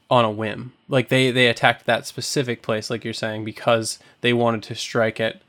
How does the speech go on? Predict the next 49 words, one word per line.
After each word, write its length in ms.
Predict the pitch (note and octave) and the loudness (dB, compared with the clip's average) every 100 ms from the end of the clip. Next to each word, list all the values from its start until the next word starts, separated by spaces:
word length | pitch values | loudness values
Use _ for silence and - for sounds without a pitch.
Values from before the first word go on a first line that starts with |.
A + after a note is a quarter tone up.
| _ _ | _ _
sort 240 | - A#2 | -4 -2
of 180 | A2+ A2 | -2 -4
the, 320 | A#2+ A2 A2 - - - _ C3+ | -2 -2 -4 -8 -20 -20 _ -8
the, 440 | A#2+ A#2+ A2+ G2+ _ _ _ _ _ | 0 2 2 -4 _ _ _ _ _
I 80 | A#2+ | 0
don't 140 | A2+ | 0
know, 160 | G#2 G#2 _ | -2 -6 _
pinnacle 400 | - C#3 B2+ A#2+ | -2 2 2 2
or 200 | A2+ G#2+ | 0 0
sort 220 | A2 A#2+ A2+ | -2 -2 -2
of, 140 | A2 | -2
like, 180 | A2+ - | -4 -2
uh, 200 | - - | -4 -2
what 220 | C3+ A#2+ | -2 0
you 120 | C3 | 0
could 120 | C3 | -2
see 160 | - B2 | 2 4
as 80 | A#2 | 4
a 40 | A#2 | 2
community 440 | B2 A#2 A#2 A2+ | 0 2 2 0
that 160 | A2 A2+ | -2 -6
was 100 | A2+ | -2
doing 240 | A#2 A2 | 0 0
really 240 | A2 G#2+ | -2 -4
well, 420 | G#2+ A2+ - C3+ - - | -6 -6 -8 -12 -20 -4
and, 240 | A#2+ A2 | -4 -2
and 180 | A#2 A#2 | -4 -4
to 140 | B2 | -6
strike 400 | - - A2+ - | -6 0 0 2
back 220 | A#2+ A2 A2+ | 0 2 0
and 140 | G#2+ | -2
say, 220 | - A2+ | 0 0
like, 320 | G#2+ G#2 - _ | -2 -6 -12 _
"See, 240 | - - B2 | -6 0 2
that 140 | A#2 | 2
means 220 | A#2 A2 A2 | 2 -2 -2
nothing 360 | A2+ A2 - | -2 -2 -8
to 140 | D#3 C#3 | -6 -8
us," 280 | C3 - - | -8 -12 -8
and 260 | B2+ A#2+ | -6 -4
in 120 | A#2+ | -2
a 100 | A#2 A2 - | -4 -6 -8
pure, 420 | B2+ A#2 A2+ B2+ _ _ | -4 -4 -6 -10 _ _
I 60 | A#2 | -4
don't 100 | G#2+ | -4
know, 160 | A2 - | -6 -4
move 260 | B2+ B2+ A#2 | 0 0 0
of 80 | |
hatred. 380 | A#2 A2+ C3 B2+ | -4 -6 -6 -12